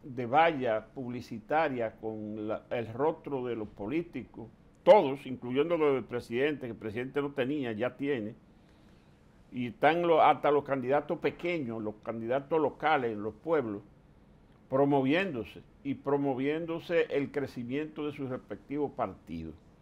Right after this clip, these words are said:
Eso hace que uno piense de que, eh, eso irá incrementándose en la medida que se acercan los plazos.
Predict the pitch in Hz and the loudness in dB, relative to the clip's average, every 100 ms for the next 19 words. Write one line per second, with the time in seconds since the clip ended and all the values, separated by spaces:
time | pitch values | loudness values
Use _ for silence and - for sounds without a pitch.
0 | - - - - - - 135 160 190 185 | -20 -20 -20 -20 -18 -4 -2 2 8 10
1 | 180 - 185 180 143 135 - 101 - 139 | 8 4 -6 2 4 4 2 -4 -4 -4
2 | 156 170 143 139 143 165 135 120 117 113 | -4 -2 -2 -2 -4 -4 -4 -6 -6 -6
3 | 90 - - - - - - - _ - | -6 -10 -20 -20 -20 -20 -20 -20 _ -8
4 | 120 113 - 143 147 175 156 156 160 151 | -4 -2 2 2 2 2 4 6 6 4
5 | - - - - - - - _ - - | -4 -20 -20 -20 -20 -20 -20 _ -20 -20
6 | - - - - - - - - 147 143 | -20 -20 -20 -20 -20 -20 -20 -8 -6 -2
7 | 156 143 139 120 151 160 160 139 147 143 | 0 2 0 -2 -2 0 -2 -2 0 2
8 | 131 127 151 165 160 - 131 - 151 151 | 0 0 0 0 -2 -4 -4 -2 -4 -2
9 | 147 131 104 - 156 175 - | -4 -2 -4 -2 -2 -2 -10